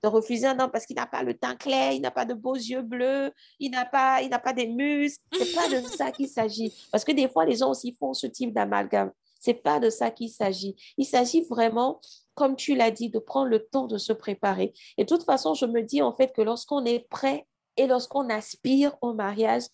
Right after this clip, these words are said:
ça finit toujours par venir. Et moi, la grâce que je demande à Dieu, c'est que lorsque tu prends ce temps pour te préparer, c'est que Dieu te donne la grâce de trouver quelqu'un qui a pris aussi le temps de se préparer.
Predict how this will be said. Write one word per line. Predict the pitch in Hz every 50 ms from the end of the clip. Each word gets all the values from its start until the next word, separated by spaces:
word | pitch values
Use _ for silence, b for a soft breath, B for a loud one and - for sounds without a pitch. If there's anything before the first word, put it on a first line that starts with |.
| _ _ -
ça | - 302 302
finit | 294 - 262 233 247 247 240
toujours | - 226 214 233 233 226
par | - 240 233 220
venir. | 208 202 196 190 190 185 180 180 - _ _ _ _ _ _ -
Et | - 208
moi, | 220 269 311
la | 311 269 247
grâce | - - 254 277 285 -
que | - 262
je | 240 233
demande | 226 208 220 220 226 233 226 240
à | 226 202
Dieu, | 190 214 240
c'est | 240 - 220
que | - - 208
lorsque | 202 220 - - 277 277
tu | - - 285
prends | - - - - 294 285 285
ce | 285 - 285
temps | 277 277 - 277 269 277 302 - b b b b
pour | 262 262
te | 262 277
préparer, | 277 285 - 226 208 - - 202 196 196 214 226 240 233 B B B B
c'est | - 214
que | - 269
Dieu | 254 214 247 240
te | 240 226
donne | 226 220 233 233 226 226
la | 202 190
grâce | 190 - - 220 226 240 240 - - _ _ -
de | 214 220
trouver | - - 220 208 240 240
quelqu'un | 240 247 214 196 - 240 240
qui | 240 - 254
a | 240
pris | 240 - - 262 - - -
aussi | - 220 214 - - 247 240
le | 220 196 196
temps | - - 226 226
de | 202 196
se | 196 - 220
préparer. | 202 - - 196 185 - - 185 175 175 170